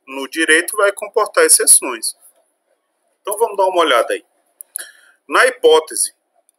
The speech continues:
de interposição conjunta de recurso extraordinário e especial, os autos serão remetidos ao S T J.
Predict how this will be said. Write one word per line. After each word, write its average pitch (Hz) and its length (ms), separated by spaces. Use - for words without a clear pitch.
de 156 160
interposição 151 680
conjunta 156 720
de 160 100
recurso 175 440
extraordinário 135 840
e 214 220
especial, - 800
os 98 200
autos 139 340
serão 147 260
remetidos 156 640
ao 160 100
S 156 180
T 302 200
J. - 360